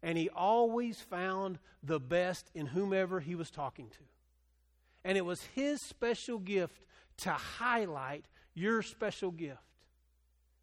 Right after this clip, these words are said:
He could s-, name what was good for you. He could tell you where you were beautiful and where you shined. And he would do it in the most loving way that you wanted to leave and make that part of your life flourish. You wanted to,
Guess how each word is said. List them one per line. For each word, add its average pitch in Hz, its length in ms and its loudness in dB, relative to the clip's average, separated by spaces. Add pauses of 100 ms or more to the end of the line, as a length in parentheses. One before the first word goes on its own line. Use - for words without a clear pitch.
(220)
He 254 140 4
could 175 160 -2
s-, - 180 -16
name 220 640 4
what 185 200 4
was 165 200 -2
good 208 280 2
for 202 120 -4
you. 214 340 -2 (220)
He 226 120 2
could 160 200 -2
tell 220 280 2
you 233 320 2
where 202 220 4
you 202 180 0
were 175 120 4
beautiful 226 580 0
and 165 160 0
where 202 160 4
you 185 200 -2
shined. 208 600 -2 (340)
And 190 120 4
he 247 120 6
would 247 160 4
do 247 140 4
it 247 60 0
in 233 100 0
the 202 60 2
most 202 320 2
loving 233 480 4
way 233 200 6 (220)
that 185 140 4
you 247 180 6
wanted 269 280 6
to 196 100 0
leave 233 480 2 (160)
and 180 180 2
make 214 220 6
that 220 200 0
part 214 220 6
of 180 100 2
your 196 140 2
life 185 360 4
flourish. 139 380 -4 (800)
You 233 140 4
wanted 262 260 6
to, 202 140 2